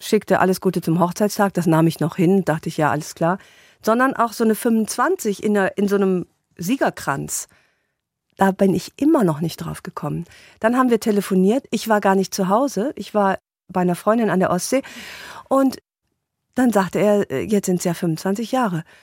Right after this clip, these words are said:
Und dann erst fiel der Groschen und ich schrie: „Oh Gott, Svenny, und wir sind nicht zusammen und ich hab überhaupt nicht dran gedacht.“ „Und bist du sicher? Lass uns mal nachrechnen.“ Ja, es stimmte.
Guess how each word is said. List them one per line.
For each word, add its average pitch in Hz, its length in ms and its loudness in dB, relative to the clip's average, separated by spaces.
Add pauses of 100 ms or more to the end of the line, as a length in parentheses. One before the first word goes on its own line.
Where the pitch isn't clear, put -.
(360)
Und 233 240 0
dann 320 220 4
erst 269 300 0
fiel 277 180 2
der 233 140 4
Groschen 220 460 0
und 196 100 2
ich 208 160 -2
schrie: 254 280 -2
„Oh 302 220 4
Gott, 311 260 0
Svenny, 233 360 2
und 226 140 0
wir 254 100 2
sind 240 140 2
nicht 240 200 0
zusammen 233 380 0
und 226 120 0
ich 233 120 -2
hab 226 100 2
überhaupt 220 300 0
nicht 220 160 -6
dran 214 140 2
gedacht.“ 208 240 0
„Und 175 100 0
bist 165 220 0
du 160 60 2
sicher? 202 260 2
Lass 190 180 2
uns 202 140 -6
mal 202 120 2
nachrechnen.“ 165 540 0
Ja, 185 180 4
es - 100 -8
stimmte. 165 360 0